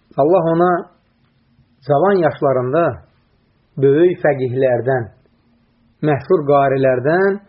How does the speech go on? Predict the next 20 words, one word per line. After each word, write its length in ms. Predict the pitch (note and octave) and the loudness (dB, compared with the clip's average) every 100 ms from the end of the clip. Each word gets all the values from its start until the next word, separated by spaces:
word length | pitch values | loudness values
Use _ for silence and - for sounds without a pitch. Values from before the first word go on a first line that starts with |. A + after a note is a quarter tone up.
| _ _ - | _ _ -6
və 120 | C#3 | 0
ələl 240 | F3 F#3+ F3 | 2 2 -2
xüsusda 400 | - E3+ - D#3+ | -4 -6 -2 -2
müdrik 540 | D3 D3 C3 G3 F#3+ - | -2 -4 0 -2 -2 -2
dəvətçilərdən 1080 | D#3+ D#3 D3 D3 C#3+ D3+ D3 C#3 D3 F#3+ F3 _ _ _ | 0 2 2 0 -4 -2 0 0 0 -2 -4 _ _ _
olmağı 420 | E3 D3+ C#3+ C#3 D3+ | 2 2 2 0 0
nəsib 300 | B2 - A2 | -4 -8 -12
etmişdir. 400 | - G2 - - _ _ _ _ _ _ _ _ _ _ _ _ _ _ _ _ - | -12 -20 -20 -20 _ _ _ _ _ _ _ _ _ _ _ _ _ _ _ _ -8
Üç 160 | F#3+ - | -8 -6
gözəl 400 | - C#3 D3 C3+ | -2 0 0 -2
xüsusiyyət. 500 | - C3+ - A#2 G2 _ _ - | -6 -8 -6 -10 -10 _ _ -14
Diqqət 360 | A#2+ D#3 C3 | -6 -4 -2
edin, 160 | C3+ E3+ | -4 -2
qardaşlar. 460 | B2+ A2+ A2 A2+ - _ _ _ _ _ _ _ _ _ _ - | -2 -4 -8 -16 -20 _ _ _ _ _ _ _ _ _ _ -4
Yenə 220 | D#3 E3+ | -2 0
hədislərin 500 | D#3+ C#3+ - D3+ D#3 | -2 -4 -2 -2 0
birində 380 | D3 C#3 C#3 E3 F3 - _ _ _ _ _ _ _ _ _ _ _ _ _ _ C#3+ | -2 -2 0 0 0 -4 _ _ _ _ _ _ _ _ _ _ _ _ _ _ 0
Bureydə 400 | C#3 E3 C#3+ C3+ | 0 2 0 0
deyir 220 | C3+ | -2
ki, 60 | D#3 | -4